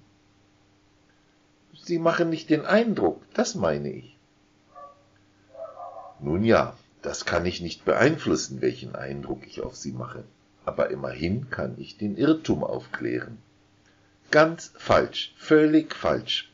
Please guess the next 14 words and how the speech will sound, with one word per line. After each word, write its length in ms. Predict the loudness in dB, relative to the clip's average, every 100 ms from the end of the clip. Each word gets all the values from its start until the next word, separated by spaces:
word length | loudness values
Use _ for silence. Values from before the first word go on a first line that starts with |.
| -16
erkläre 540 | -16 -14 -14 -14 -14
ich 240 | -16 -16 -18
energisch. 640 | -12 -10 -10 -12 -16 -18 _ _ _ _ _ _ _ _ _ _ _ _ _ _ _ _
Neugierig 800 | -6 0 0 2 0 0 -2 2
will 160 | 2 2
sie 160 | 2
wissen: 440 | 0 0 -6 -8 -12 _ _ _ _ _ 0
„Und 240 | 0 0 _ 0
welche 320 | 2 4 6
haben 180 | 4 2
Sie 160 | -2 0
gelesen?“ 760 | 0 0 -4 0 0 0 -6 -8 _ _ _ _ _ _ _ _ _ _ _ _ -4
„Erika 540 | -2 -2 -6 0 0
Jong.“ 340 | 4 4 2